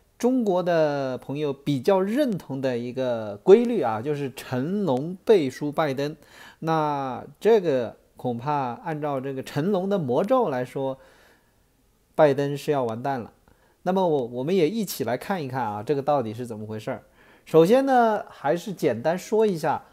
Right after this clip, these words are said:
美国大选的那个神奇预言啊。我们在美国大选的神奇预言当中提到了，啊，有人用占星盘的这个战术呢，啊，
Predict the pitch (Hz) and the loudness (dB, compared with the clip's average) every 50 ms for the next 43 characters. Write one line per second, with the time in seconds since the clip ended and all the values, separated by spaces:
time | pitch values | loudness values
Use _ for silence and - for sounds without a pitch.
0 | _ _ - 147 139 135 131 127 156 185 220 214 196 160 151 120 113 123 131 143 | _ _ -6 -2 0 0 0 2 2 2 4 4 4 2 0 -4 -4 -4 -4 -6
1 | 156 131 139 135 131 127 123 123 - - 143 170 180 - 196 196 214 220 190 147 | -4 -4 -2 -2 -2 -2 -2 -4 -4 -4 -4 -4 -4 -4 -4 -4 -2 -2 -2 -2
2 | 113 110 131 160 185 - 131 131 131 143 170 190 220 214 208 196 190 185 151 143 | -2 -2 -4 -6 -8 -10 -8 -6 -6 -4 0 4 4 6 6 6 4 2 0 -2
3 | 165 196 220 220 196 175 151 156 160 - 170 185 185 202 208 208 185 156 147 156 | 0 2 2 2 2 0 -2 -4 -4 -4 -4 -4 -4 -4 -2 -2 0 -2 0 0
4 | 175 175 175 170 180 185 175 - - - 127 147 165 170 156 143 113 104 90 - | -2 -2 -2 -4 -6 -8 -8 -10 -8 -6 -4 0 0 2 2 2 0 -2 -4 -6
5 | - - - - - - - _ - 127 120 120 120 120 117 117 117 113 110 - | -14 -20 -20 -20 -20 -20 -20 _ -12 -8 -6 -4 -4 -4 -4 -4 -4 -4 -4 -2
6 | 131 139 135 131 131 143 156 185 214 220 202 180 165 - 269 240 214 190 - - | 0 0 2 2 2 2 2 2 0 0 0 -2 -2 2 2 4 4 2 0 -4
7 | 220 220 208 - 127 113 127 160 175 185 165 139 120 107 - _ _ _ _ _ | -4 -4 -4 -4 -6 -6 -4 -2 -2 0 0 -2 -2 -6 -10 _ _ _ _ _
8 | - 151 131 127 135 127 120 120 117 113 110 107 107 101 98 95 87 85 - _ | -6 -6 -4 -2 -4 -4 -4 -4 -4 -4 -4 -6 -6 -8 -10 -12 -12 -14 -16 _
9 | _ _ _ _ _ _ _ _ _ _ _ _ _ - 240 240 220 190 165 - | _ _ _ _ _ _ _ _ _ _ _ _ _ 4 6 6 6 6 4 2
10 | 214 202 185 165 151 139 135 139 - _ _ _ _ _ _ _ _ _ _ _ | 0 0 0 0 -2 -4 -4 -6 -10 _ _ _ _ _ _ _ _ _ _ _
11 | - 110 110 110 110 113 113 | -16 -12 -10 -8 -8 -8 -10